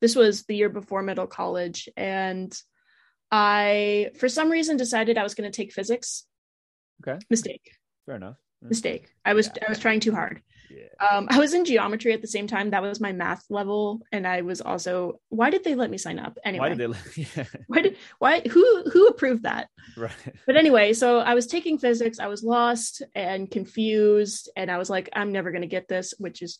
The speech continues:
Speaker 1: correct.
Speaker 2: Huh.
Speaker 1: Um, even when I tried and studied really hard, I still didn't get it. And I had the formula, like, written down and I still got the wrong answer.
Speaker 2: Uh,
Speaker 1: Whatever.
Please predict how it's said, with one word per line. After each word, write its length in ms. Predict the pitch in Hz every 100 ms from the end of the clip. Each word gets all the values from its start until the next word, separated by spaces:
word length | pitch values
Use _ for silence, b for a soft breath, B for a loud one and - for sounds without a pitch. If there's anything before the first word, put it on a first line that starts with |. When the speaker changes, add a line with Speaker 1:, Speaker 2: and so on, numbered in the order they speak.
| _
Speaker 1:
correct. 420 | 170 156 160 - b b b
Speaker 2:
Huh. 240 | 156 151 131 - _ 208
Speaker 1:
Um, 160 | 208 208
even 220 | 254 277
when 100 | 247
I 80 | 214
tried 320 | 226 208 208
and 100 | 202
studied 360 | - 190 190 185
really 200 | 190 190
hard, 240 | 185 185
I 80 | 185
still 260 | - 185
didn't 200 | 180 185
get 160 | 175 180
it. 140 | 180 -
And 100 | 196
I 60 |
had 160 | 214 202
the 60 | 202
formula, 440 | - 202 196 202
like, 160 | 196 175
written 240 | 202 208 196
down 460 | 190 190 190 190
and 100 | 180
I 60 | 180
still 240 | - 185
got 160 | 185 180
the 80 | 180
wrong 200 | 180 180
answer. 540 | 180 165 180 180 139 110
Speaker 2:
Uh, 20 |
Speaker 1:
Whatever. 840 | 180 113 110 107 104 104 104